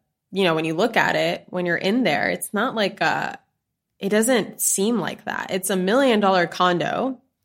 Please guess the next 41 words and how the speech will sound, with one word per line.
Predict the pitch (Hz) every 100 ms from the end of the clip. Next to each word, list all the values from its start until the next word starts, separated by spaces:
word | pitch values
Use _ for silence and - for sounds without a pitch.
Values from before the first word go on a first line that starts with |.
| _ _ _ _ _ _
It | -
was, | 208 214 208
like, | 196 190
three | - 214 214 247
times | 240 208 202 208 202
the | 185
rent | 175 180 190
of | 175
our | 170
last | 160 180 -
place. | 170 165 -
It |
was | 190
a | 190
massive | 185 190 214 285 285 226 196 180
up | 190 220
level | 190 170
for | 160 -
us. | 80 85 214 214 - -
It | 190
was | 185
a | 190
massive, | 190 196 226 262 285 - 233
like, | 202 190
frequency | - - 226 247 254 208 214 -
shifter | - 202 202 180 175
for | 165 -
us. | 156 170 240 - - _ _ _ _ - _ -
And | 214 214 214
it | 214
was | 214
located | 214 226 240 247 247 226 196 190
in | 190 190 185 185
one | 185 190
of | 185
the |
wealthiest | 180 185 196 214 185 -
neighborhoods | 180 180 175 175
in | 175
L | 160 156
A. | 180 175 180 220